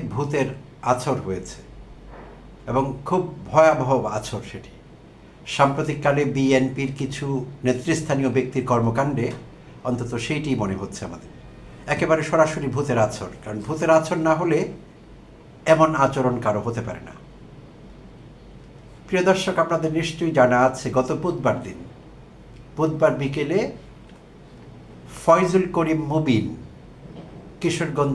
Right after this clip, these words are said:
জেলা বিএনপির একজন নেতা, যিনি কিনা প্রয়াত রাষ্ট্রপতি জিয়াউর রহমানের সরকারে উনিশশো আটাত্তর থেকে বিরাশি পুরো সময়টিতে স্বাস্থ্য প্রতিমন্ত্রী ছিলেন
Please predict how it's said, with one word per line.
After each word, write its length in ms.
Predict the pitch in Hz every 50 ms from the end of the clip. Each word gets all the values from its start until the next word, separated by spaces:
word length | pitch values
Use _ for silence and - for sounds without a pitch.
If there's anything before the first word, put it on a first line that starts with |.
| 127
জেলা 180 | 139 139 135 135 120 113
বিএনপির 400 | 123 123 123 120 113 120 127 117 -
একজন 220 | 101 95 107 107 98 98 101
নেতা, 220 | 92 - 110 127 175 - - - - - - - - - - - - - - - - - - - - - - - - - - - - - - - - - - - - - - - - - - - - - - 120 113
যিনি 200 | 151 185 202 196 -
কিনা 200 | - 107 98 101 - - - - - - - - - - - - - - - - - - - - - - - - - - - - - - - - -
প্রয়াত 280 | - 160 170 170 160 165 165 156 156
রাষ্ট্রপতি 420 | 156 156 - 160 151 160 156 156 131 120
জিয়াউর 260 | 135 139 139 135 127 139
রহমানের 360 | 143 143 147 139 135 123 - -
সরকারে 360 | 147 143 143 - - - - - - - - - - 139
উনিশশো 260 | 139 135 123 - - 131
আটাত্তর 340 | 139 156 151 - 160 160 -
থেকে 140 | 185 - 156 143 127
বিরাশি 400 | 131 127 123 117 - - - 110 - - - - - - - -
পুরো 180 | 170 165 165 170 160 - -
সময়টিতে 500 | 165 160 160 143 123 - - - - - - - - - - - - - - - - - - - - - -
স্বাস্থ্য 300 | - 160 156 160 - 156 -
প্রতিমন্ত্রী 420 | 135 - 135 113 117 113 113 - - -
ছিলেন 220 | 120 101 90 -